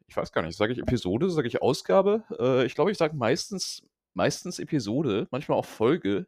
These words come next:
Äh, jetzt hab ich Ausgabe gesagt. Es ist, ähm, alles auf einmal. Es ist eine neue Episode, Folge und Ausgabe. Quasi drei zum Preis von einem und der Preis ist auch noch gratis.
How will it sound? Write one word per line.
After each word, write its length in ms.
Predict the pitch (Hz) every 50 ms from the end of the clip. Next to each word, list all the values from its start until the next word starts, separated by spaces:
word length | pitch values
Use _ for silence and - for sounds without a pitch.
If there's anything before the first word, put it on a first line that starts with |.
| _ _ - - - - - _ _ _ _ -
Äh, 260 | 98 107 107 110 110
jetzt 140 | 113 123 -
hab 60 | 156
ich 100 | 165 -
Ausgabe 360 | - 107 117 - - 143 110 95
gesagt. 440 | 92 90 80 85 76 82 - -
Es 160 | 85 92 90 80
ist, 240 | - - - -
ähm, 420 | - - 110 104 110 110 107 107 -
alles 240 | - 107 127 123 -
auf 140 | 127 - -
einmal. 380 | 80 85 92 120 151 190 202 - _ _ - - - -
Es 80 | 98
ist 200 | 113 120 - -
eine 140 | 127 120 117
neue 160 | 110 113 117
Episode, 380 | 120 101 127 113 107 120 135 139
Folge 360 | - - 107 123 127 120 113 - - -
und 200 | - 220 - -
Ausgabe. 640 | - 117 113 - - - 92 78 82 110 175 - _ _ _ _ _ _ _ _ _ _ _
Quasi 720 | _ - 107 98 95 87 101 98 98 101 101 98 98 107 - _ _ _ _ _ -
drei 300 | - - 78 92 113 143
zum 300 | - - - - 107 -
Preis 340 | - - - - 85 - -
von 160 | - 120 -
einem 360 | 73 101 139 120 90 101 135
und 140 | - - -
der 60 | 95
Preis 260 | - - 95 90 101
ist 80 | 110 98
auch 80 | 110 101
noch 120 | 95 -
gratis. 500 | - 82 90 - - 110 117 - - -